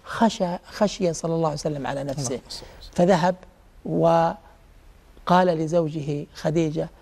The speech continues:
Speaker 1: "زملوني، زملوني"، أو "دثروني، دثروني"، لشدة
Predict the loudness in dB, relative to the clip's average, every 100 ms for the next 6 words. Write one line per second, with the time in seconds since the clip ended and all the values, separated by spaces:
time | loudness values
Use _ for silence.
0 | -20 -12 -2 2 2 2 -2 -2 -2 -4
1 | -6 -8 -18 -6 0 0 0 -6 -8 -10
2 | -12 -16 -20 -20 -20 -14 0 4 6 4
3 | 0 -2 -4 -2 0 0 0 -2 -6 -8
4 | -18 -20 -2 -2 0 0 2 0 -4 -12
5 | -20 -2 2 2 4 2 4